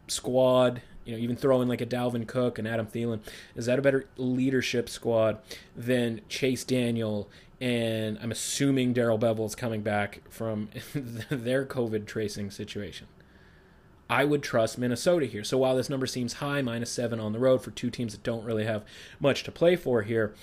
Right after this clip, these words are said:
I think I'm fine with backing the Vikings against a Lions team that, like, what's the reason to still hang in there? Because that's not a head coach that's going to be around next year for the Lions. The Vikings, you would think that Zimmer would be.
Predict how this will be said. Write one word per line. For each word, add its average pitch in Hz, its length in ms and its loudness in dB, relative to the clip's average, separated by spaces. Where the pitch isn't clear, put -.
I 123 100 2
think 143 220 2
I'm 143 140 4
fine 131 540 2
with 120 160 -2
backing 117 320 -2
the 113 80 -4
Vikings 110 440 0
against 107 260 -4
a 110 40 -2
Lions 120 380 0
team 104 160 -6
that, 98 120 -8
like, 104 140 -8
what's 123 380 2
the 143 120 0
reason 120 500 0
to 113 120 -6
still 117 360 -2
hang 117 240 -2
in 156 120 0
there? 95 140 -10
Because 104 340 -8
that's 110 300 -6
not 127 200 -6
a 117 80 -8
head 117 240 -6
coach 123 400 -2
that's 120 160 -6
going 120 180 0
to 123 80 0
be 120 100 4
around 120 440 2
next 117 280 -4
year 113 300 0
for 131 300 4
the 117 60 0
Lions. 117 520 0
The 113 60 -2
Vikings, 117 640 0
you 110 120 -4
would 104 120 -4
think 123 440 -4
that 107 200 -2
Zimmer 113 240 -2
would 120 460 6
be. 117 320 4